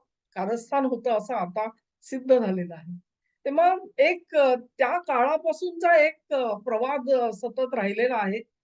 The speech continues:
की ट्रम्पच्या मदतीला पुतीन येतात. या दुसऱ्या कारकिर्दीसाठी म्हणजे निवडणूक तिसऱ्यांदा लढली ट्रम्प यांनी. ह्या तिसऱ्या ल-, लढाईमध्ये सुद्धा पुतीन यांचे उल्लेख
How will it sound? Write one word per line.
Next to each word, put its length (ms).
की 100
ट्रम्पच्या 520
मदतीला 500
पुतीन 440
येतात. 300
या 120
दुसऱ्या 440
कारकिर्दीसाठी 920
म्हणजे 260
निवडणूक 520
तिसऱ्यांदा 580
लढली 360
ट्रम्प 340
यांनी. 240
ह्या 280
तिसऱ्या 680
ल-, 640
लढाईमध्ये 640
सुद्धा 440
पुतीन 500
यांचे 360
उल्लेख 420